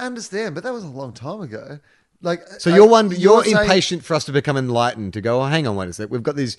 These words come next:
Speaker 2: huge developed frontal lobes now,
Speaker 1: Well,
Speaker 2: and we
Speaker 1: I'm
Speaker 2: can
Speaker 1: impatient
Speaker 2: think our way."
Speaker 1: for us to, yes, reject at least some of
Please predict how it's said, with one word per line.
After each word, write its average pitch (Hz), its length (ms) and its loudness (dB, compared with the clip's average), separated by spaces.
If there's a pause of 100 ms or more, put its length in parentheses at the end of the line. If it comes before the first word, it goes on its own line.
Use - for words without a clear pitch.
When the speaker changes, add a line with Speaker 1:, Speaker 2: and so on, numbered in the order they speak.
(220)
Speaker 2:
huge 151 400 -4
developed 120 420 0
frontal 120 340 -4
lobes 98 400 -4
now, 92 200 -4
Speaker 1:
Well, 98 140 -2
Speaker 2:
and - 60 -2
we 214 40 4
Speaker 1:
I'm 233 80 2
Speaker 2:
can 240 160 0
Speaker 1:
impatient 185 240 0
Speaker 2:
think 135 100 4
our 123 60 2
way." 120 120 2
Speaker 1:
for 151 160 -2
us 147 260 -6 (100)
to, 139 340 -8 (260)
yes, 147 440 -6
reject 135 420 -8
at 131 140 -10
least 127 240 -10
some 139 160 -8
of 110 200 -10